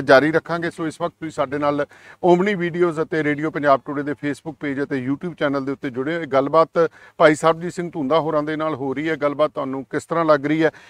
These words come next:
ਇਹ ਹੇਠਾਂ ਕੁਮੈਂਟ ਜ਼ਰੂਰ ਕਰ ਦੇਣਾ, ਸ਼ੇਅਰ ਕਰ ਦੇਣਾ। ਤੁਹਾਡੇ ਜੇਕਰ ਕੋਈ ਸਵਾਲ ਨੇ ਤਾਂ ਹੇਠਾਂ ਕੁਮੈਂਟਸ ਦੇ ਵਿੱਚ ਕਰ ਦੇਣਾ। ਅਗਲੀ ਗੱਲਬਾਤ ਜਿਹੜੀ ਹੈ ਉਹ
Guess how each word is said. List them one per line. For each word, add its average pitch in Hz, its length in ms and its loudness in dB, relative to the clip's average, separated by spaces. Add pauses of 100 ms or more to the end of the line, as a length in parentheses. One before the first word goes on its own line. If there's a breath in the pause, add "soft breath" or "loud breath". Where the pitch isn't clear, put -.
(140)
ਇਹ 202 60 10
ਹੇਠਾਂ 190 220 8
ਕੁਮੈਂਟ 165 340 -2
ਜ਼ਰੂਰ 143 320 -4
ਕਰ 156 180 4
ਦੇਣਾ, 151 260 0
ਸ਼ੇਅਰ 165 280 -4
ਕਰ 139 200 -2
ਦੇਣਾ। 143 240 -4
ਤੁਹਾਡੇ 139 280 -4
ਜੇਕਰ 143 300 -6
ਕੋਈ 143 160 -8
ਸਵਾਲ 139 420 2
ਨੇ 147 100 -2
ਤਾਂ 143 120 -2
ਹੇਠਾਂ 131 160 -4
ਕੁਮੈਂਟਸ 127 380 -8
ਦੇ 135 60 -6
ਵਿੱਚ 131 140 -10
ਕਰ 123 180 -4
ਦੇਣਾ। 139 240 -4 (100)
ਅਗਲੀ 151 200 -4
ਗੱਲਬਾਤ 127 360 -2
ਜਿਹੜੀ 117 300 -8
ਹੈ 117 100 -4 (340 soft breath)
ਉਹ 156 420 4